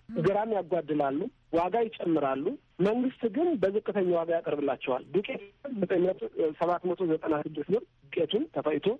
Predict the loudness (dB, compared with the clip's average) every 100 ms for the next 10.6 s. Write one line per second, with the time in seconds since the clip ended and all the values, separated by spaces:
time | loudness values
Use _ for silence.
0 | _ -2 0 0 0 0 0 0 0 0
1 | 0 -2 -2 _ -4 2 2 2 0 0
2 | 2 0 -2 -8 _ -2 2 0 2 0
3 | -2 0 0 0 0 0 0 -4 -8 _
4 | -6 0 0 2 -2 0 0 0 0 -2
5 | -2 -4 0 0 0 -4 -2 0 0 0
6 | -2 -4 -4 -2 0 0 0 0 0 0
7 | -2 -6 -4 -2 0 0 0 0 0 2
8 | 2 0 0 0 0 -2 -4 -8 _ 0
9 | 0 2 0 0 0 0 -2 -2 -2 0
10 | 0 0 -4 -2 -4 -4